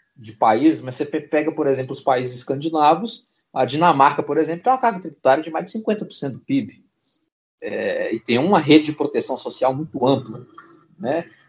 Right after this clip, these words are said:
Então, acaba que esse debate sobre o peso que os tributos têm sobre mais ricos e mais pobres,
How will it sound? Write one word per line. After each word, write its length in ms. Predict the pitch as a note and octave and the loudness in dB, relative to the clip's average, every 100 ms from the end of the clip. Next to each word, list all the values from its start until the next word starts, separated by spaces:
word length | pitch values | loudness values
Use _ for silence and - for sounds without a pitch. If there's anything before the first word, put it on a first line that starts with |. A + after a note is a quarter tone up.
| C#3 | -2
Então, 220 | C3+ D4 | 4 6
acaba 380 | C4 G#3 F3+ - | 6 6 6 6
que 140 | C4 | 2
esse 200 | C4 A#3 | -2 2
debate 540 | A3 D#3 D3+ D3 - | 4 6 6 6 2
sobre 420 | - D3+ C#3 B2+ C3 | -8 -4 -4 -4 -6
o 80 | |
peso 400 | C3+ G#3 B3+ A3 | -2 4 4 4
que 100 | G#3 | -2
os 140 | G3+ - | -8 -6
tributos 400 | D#3 D3 D3 - | -8 -8 -10 -8
têm 180 | C3+ B2 | -8 -4
sobre 260 | C#3+ C3 | -4 -2
mais 280 | D3 C3 B2 | -2 -2 -2
ricos 240 | F3 F3 | -6 -6
e 40 | D#3+ | -6
mais 220 | D#3+ C#3 | -4 -6
pobres, 600 | - A#2 G2+ F2+ - - | 2 4 4 2 -12 -18